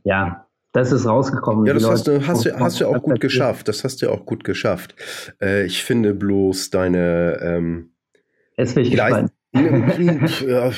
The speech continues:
Speaker 2: ja, Gott, äh, ich, ich bin kein Fußballfan,
Speaker 1: Ja,
Speaker 2: also
Speaker 1: alles gut.
Speaker 2: insofern hab ich da keine Schmerzen mit. <laughs> Ansonsten mit Gelb und Schwarz könnte es ja auch andere Assoziationen geben.
Speaker 1: Aber sie sind einprägend, die Farben, darum ging's mir.
Speaker 2: Ja, das sind
Speaker 1: So
Speaker 2: sie, das
Speaker 1: Gelb
Speaker 2: sind
Speaker 1: und
Speaker 2: ja auch
Speaker 1: Schwarz ist so
Speaker 2: Warnfarben.
Speaker 1: Farben.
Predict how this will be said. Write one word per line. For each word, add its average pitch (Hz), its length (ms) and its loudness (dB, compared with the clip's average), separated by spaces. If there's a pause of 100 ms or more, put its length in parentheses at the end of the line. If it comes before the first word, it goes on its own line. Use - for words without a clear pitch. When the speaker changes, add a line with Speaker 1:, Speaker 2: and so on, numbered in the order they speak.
Speaker 2:
ja, 101 280 -2
Gott, 104 420 -4
äh, 95 320 0
ich, - 240 -12
ich - 220 -16
bin 98 180 -2
kein 87 220 -4
Fußballfan, 90 580 -2
Speaker 1:
Ja, 104 120 0
Speaker 2:
also 110 140 0
Speaker 1:
alles 101 120 0
gut. - 80 0
Speaker 2:
insofern 98 340 -2
hab 101 140 0
ich - 100 -4
da 92 140 -2
keine 92 420 -2 (320)
Schmerzen 107 680 -2
mit. 107 240 0 (260)
<laughs> - 280 -16
Ansonsten 113 540 0
mit 92 200 -2
Gelb 92 240 2
und 98 100 -2
Schwarz - 440 -2
könnte 90 240 -4
es - 100 -8
ja 87 80 0
auch - 160 -10
andere 87 280 -4
Assoziationen 98 1000 -4
geben. - 440 -6 (580)
Speaker 1:
Aber 180 240 2
sie 190 100 4
sind 175 140 2
einprägend, 139 440 0
die 117 100 0
Farben, 113 280 0
darum 120 260 2
ging's 127 240 0
mir. 127 100 0
Speaker 2:
Ja, 131 100 2
das 135 180 -2
sind 139 140 0
Speaker 1:
So 131 100 0
Speaker 2:
sie, 113 60 2
das - 80 2
Speaker 1:
Gelb 165 80 2
Speaker 2:
sind 170 60 0
Speaker 1:
und 160 100 2
Speaker 2:
ja 110 60 2
auch - 40 2
Speaker 1:
Schwarz 170 140 2
ist - 40 -8
so 101 140 2
Speaker 2:
Warnfarben. 170 440 0
Speaker 1:
Farben. 156 120 -18